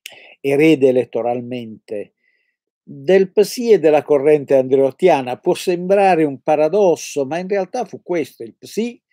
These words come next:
venne debellato e buona parte del suo elettorato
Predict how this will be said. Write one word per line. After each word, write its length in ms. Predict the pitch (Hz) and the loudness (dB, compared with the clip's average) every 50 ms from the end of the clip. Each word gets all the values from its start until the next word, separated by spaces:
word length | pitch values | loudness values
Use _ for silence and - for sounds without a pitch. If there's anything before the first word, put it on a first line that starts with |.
| _ _ _ _ _ _ _ _ _ | _ _ _ _ _ _ _ _ _
venne 380 | 127 123 151 151 143 143 135 | -2 0 0 0 0 -2 -2
debellato 960 | 127 131 131 120 127 120 120 123 120 113 107 101 - _ - 92 90 87 _ _ _ _ _ _ _ _ _ | -2 -2 0 0 0 -2 -2 -2 -4 -4 -6 -8 -12 _ -16 -16 -16 -16 _ _ _ _ _ _ _ _ _
e 180 | - 214 214 | 2 2 2
buona 280 | 175 160 175 180 185 196 | 2 2 0 -2 -2 -2
parte 380 | 180 233 240 208 - - 143 | -2 0 0 -2 -2 -4 -4
del 180 | 135 127 127 135 | -2 -2 -2 -4
suo 220 | 131 - - 160 | -4 -6 -2 0
elettorato 1120 | 156 143 131 131 - _ - 131 127 127 117 110 98 92 - _ - 101 104 113 107 - | 0 0 0 -2 -4 _ -6 -6 -4 -4 -6 -6 -10 -14 -18 _ -14 -12 -12 -12 -14 -18